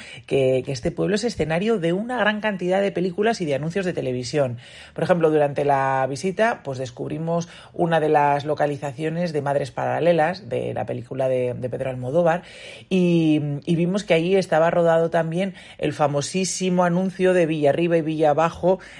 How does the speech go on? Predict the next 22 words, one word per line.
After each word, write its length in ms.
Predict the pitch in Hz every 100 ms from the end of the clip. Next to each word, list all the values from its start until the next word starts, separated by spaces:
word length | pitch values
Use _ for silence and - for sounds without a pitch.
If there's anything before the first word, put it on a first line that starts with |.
| -
de 120 | 143
aquel 240 | 143 165
anuncio 500 | 160 156 160 - 160
de, 260 | 147 143 143
de 200 | 139 147
lavavajillas, 800 | 143 139 135 131 - 160 143 139
no, 180 | 135 135
no, 160 | 143 -
no 120 | 151
quiero 160 | 151 160
decir 260 | 156 -
el 120 | 127 117
nombre, 320 | 117 110 110
¿vale? 240 | 131 165
Pero 220 | 175 127 120 - - - _
aquel 320 | 143 135 160
famoso 680 | 160 170 170 175 165 160 151 -
anuncio 360 | 165 165 160
de 80 | 151
lavavajillas 680 | 151 147 143 143 170 160 160
que 80 | 156
salían 600 | 151 139 156 160 160